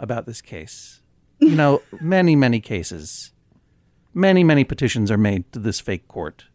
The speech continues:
and the court passes on most of them because they're almost always about, "My husband won't watch the T V show I watch the way I want it to be watched."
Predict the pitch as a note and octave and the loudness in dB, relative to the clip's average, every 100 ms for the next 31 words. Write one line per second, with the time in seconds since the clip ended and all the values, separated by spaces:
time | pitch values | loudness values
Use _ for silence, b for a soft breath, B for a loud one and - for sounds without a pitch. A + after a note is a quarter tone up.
0 | _ - C#3 C3+ C3 D#3+ - F3 D3 - | _ -6 -2 -2 -2 -6 -2 -2 -2 -2
1 | C3 G#2+ G2 F#2+ F2 E2+ D#2 - - D#2+ | -4 -2 -6 -6 -6 -6 -8 -14 -20 -16
2 | D2 A#2+ - B2+ - D#3+ D3 - D#3 D3 | -16 -12 -6 -6 -4 -4 -4 -4 -2 0
3 | B2+ - A2+ A2 G2 G#2 F#2+ D#2+ - _ | 0 -2 -4 -2 -4 -6 -6 -6 -8 _
4 | _ _ _ _ _ _ _ _ _ _ | _ _ _ _ _ _ _ _ _ _
5 | D#3 D3+ F3+ F#3+ F#3+ D3+ F3+ C#3+ F3 E3+ | -6 -2 0 2 4 4 2 0 -2 0
6 | C#3+ E3 D#3+ E3+ E3 - E3+ F3+ E3 E3 | 2 2 2 0 -2 -8 -8 -6 -4 -4
7 | F3+ - F3 D#3+ D#3 D3 C3+ - - D3+ | -4 0 2 4 4 0 -2 -8 -2 0
8 | C#3+ D3 C3+ B2 - - - D#3+ D3+ C#3+ | 2 4 4 2 -2 -10 -10 -6 -4 0
9 | C#3+ C#3+ C3+ C3+ C#3 C3+ - _ C#3 C3+ | 2 4 4 4 4 2 -2 _ -6 -2
10 | B2+ A2 F#2+ - - - | 2 0 0 -4 -6 -8